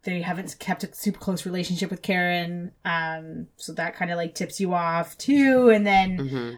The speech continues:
Speaker 1: um, as they're leaving, Nancy says she has a gift for Jonathan and he's like, "Oh,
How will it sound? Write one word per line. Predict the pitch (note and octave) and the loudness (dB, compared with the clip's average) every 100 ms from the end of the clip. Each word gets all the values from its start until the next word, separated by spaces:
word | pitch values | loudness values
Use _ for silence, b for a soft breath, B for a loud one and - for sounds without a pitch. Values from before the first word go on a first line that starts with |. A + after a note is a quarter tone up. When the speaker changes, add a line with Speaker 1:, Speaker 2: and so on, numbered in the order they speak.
| - | -2
Speaker 1:
um, | F3 E3 E3+ | 2 2 2
as | F3+ F#3+ | 0 -2
they're | F3+ | -4
leaving, | F3 F3 | -4 -4
Nancy | E3+ E3 F3+ E3 D#3+ | -6 -6 -6 -4 -4
says | D#3 E3+ D#3+ | -4 -4 -4
she | F3+ | -4
has | E3 | -6
a | E3 | -6
gift | E3 - | -8 -8
for | E3+ | -8
Jonathan | G3+ F#3+ F#3 G3 F3+ E3+ | -4 -2 -4 -4 -6 -6
and | E3 | -6
he's | D#3+ | -6
like, | D#3+ - | -8 -8
"Oh, | F#3 F3+ E3+ F3 | -8 -6 -10 -12